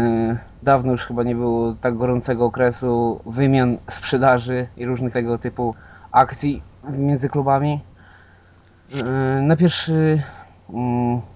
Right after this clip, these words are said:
plan wysuwa się na pewno, e, wymiana pomiędzy Denver Nuggets a New York Knicks, na mocy której główną postacią jest, jest, y,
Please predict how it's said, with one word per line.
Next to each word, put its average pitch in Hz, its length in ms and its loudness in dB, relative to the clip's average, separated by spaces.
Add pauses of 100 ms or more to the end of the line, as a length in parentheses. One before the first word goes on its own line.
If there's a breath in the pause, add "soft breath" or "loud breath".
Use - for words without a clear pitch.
(300)
plan 147 260 4
wysuwa 131 340 -2
się 135 140 -6
na 135 120 -2
pewno, 127 560 0 (720)
e, 120 240 2
wymiana 117 600 2 (600 soft breath)
pomiędzy 120 840 2
Denver 123 320 2
Nuggets 120 460 -2
a 117 520 2 (180)
New 143 100 0
York 123 220 0
Knicks, 131 280 -4 (640 soft breath)
na 123 400 4
mocy 120 300 2
której 117 460 -2 (380)
główną 113 500 -2
postacią 113 640 -2
jest, - 320 -10
jest, 117 540 -4
y, 107 600 -2